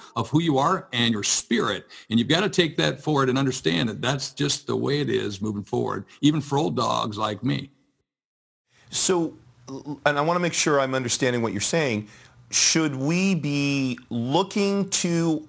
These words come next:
Speaker 2: always be changing things, even though we may not necessarily know, well, you know, this change is gonna work? Um, we should be trying out new things, sort of, you know.
Speaker 1: Yes.
Speaker 2: Okay. <laughs> Okay.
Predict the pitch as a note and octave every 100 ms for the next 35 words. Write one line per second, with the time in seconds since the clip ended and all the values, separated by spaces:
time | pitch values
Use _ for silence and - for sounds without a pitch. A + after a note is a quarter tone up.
0 | - - C#3+ F3 F3+ F#3 F3+ D3 D#3+ C#3
1 | - D3+ D#3 D3+ D#3+ D3+ E3 E3 D#3 -
2 | D#3 F3 F3+ E3+ C#3+ D3 D3 C#3+ C3+ C3
3 | C3+ C#3 C3+ B2+ B2 A#2+ C#3 C3 B2+ B2
4 | A#2 A#2 B2 B2 B2 A#2+ A#2 A#2 A2+ -
5 | - - A2+ G2+ A2 C#3+ - D3+ C3 A#2
6 | A#2+ A#2+ G2+ G2+ B2+ C#3 E3+ - - -
7 | - - - - - A#2 A2+ A#2 B2+ -
8 | A#2+ A#2+ - - C#3 D3 C#3+ C#3+ D3 C#3
9 | D3 - D3+ D#3+ E3 E3+ - C#3 A#2+ G#2+
10 | A2+ G#2+ G2 G2+ - - _ _ _ -
11 | A2+ G#2 - - A#2 G3 F#3 G#3+ B3 A3+
12 | - -